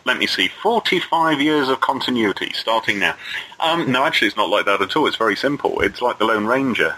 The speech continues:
The Doctor is a Time Lord. He travels through time and space in a police box, which is a sort of old-fashioned British police call box, only used by policemen.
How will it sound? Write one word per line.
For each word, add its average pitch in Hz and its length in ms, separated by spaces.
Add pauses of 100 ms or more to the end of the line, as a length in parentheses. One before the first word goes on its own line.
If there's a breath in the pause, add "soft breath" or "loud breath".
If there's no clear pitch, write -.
(120)
The 117 120
Doctor 120 580
is 95 480
a 90 60
Time 156 280
Lord. 156 380
He - 100
travels 165 320
through 107 140
time 147 220
and 101 100
space 104 480
in 95 300
a 95 120
police - 440
box, - 460
which 104 200
is 98 360
a 95 180
sort - 360
of 95 320
old-fashioned 104 880
British 110 460
police 110 500
call - 300
box, - 560 (140)
only 101 180
used 98 160
by 90 100
policemen. 120 600